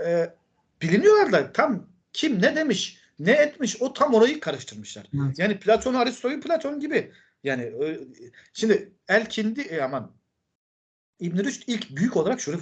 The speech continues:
Speaker 1: ilk olarak şunu fark ediyor. Aristo aslında Platon'dan farklı olarak şunları şunları demiş.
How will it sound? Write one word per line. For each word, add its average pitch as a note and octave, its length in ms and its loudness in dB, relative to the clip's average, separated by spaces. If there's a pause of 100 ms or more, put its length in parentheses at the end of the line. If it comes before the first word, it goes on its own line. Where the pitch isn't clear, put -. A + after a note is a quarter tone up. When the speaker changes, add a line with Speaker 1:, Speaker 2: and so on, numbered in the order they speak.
(200)
Speaker 1:
ilk C3+ 220 -8
olarak D#3 240 -2
şunu C#3+ 140 -6
fark - 260 -6
ediyor. G2+ 200 -10 (420)
Aristo G3 340 2
aslında G3 460 -2
Platon'dan G3+ 440 0
farklı G3 280 2
olarak G3+ 140 0
şunları G#3 280 -4
şunları F#3+ 320 -4
demiş. B2+ 420 -4